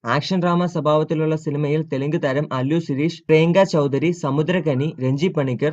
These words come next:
സൈജു കുറുപ്പ് എന്നിവരും അഭിനേതാക്കളാണ്. സുജിത് വാസുദേവാണ് ക്യാമറ. രാഹുൽ സുബ്രഹ്മണ്യം, സിദ്ധാർത്ഥ് വിപിൻ എന്നിവരാണ് സംഗീത സംവിധാനം.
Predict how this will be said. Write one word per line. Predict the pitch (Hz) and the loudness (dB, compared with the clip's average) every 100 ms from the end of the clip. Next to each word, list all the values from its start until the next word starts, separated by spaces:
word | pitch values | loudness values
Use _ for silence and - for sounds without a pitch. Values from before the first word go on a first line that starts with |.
| 156 | -2
സൈജു | 147 139 175 | -2 0 0
കുറുപ്പ് | 170 143 151 139 | 2 -2 -2 0
എന്നിവരും | 151 180 160 185 | 4 4 4 2
അഭിനേതാക്കളാണ്. | 151 127 151 151 156 151 131 101 104 _ - | 2 2 2 4 4 4 0 -4 -8 _ 0
സുജിത് | 151 196 127 | 2 2 2
വാസുദേവാണ് | 147 139 151 165 143 135 | 2 2 2 2 2 0
ക്യാമറ. | 151 120 110 107 104 _ 123 | 0 -2 -2 -2 -6 _ -2
രാഹുൽ | 135 151 165 196 | 2 2 2 0
സുബ്രഹ്മണ്യം, | 160 135 151 139 127 151 | -2 0 0 2 0 -2
സിദ്ധാർത്ഥ് | 151 131 165 180 - | -2 -2 0 0 0
വിപിൻ | 127 127 - | -2 0 0
എന്നിവരാണ് | 131 151 151 135 143 | 0 2 2 0 -2
സംഗീത | 135 127 147 | -4 -2 0
സംവിധാനം. | 156 127 113 110 101 | 0 0 0 -2 -4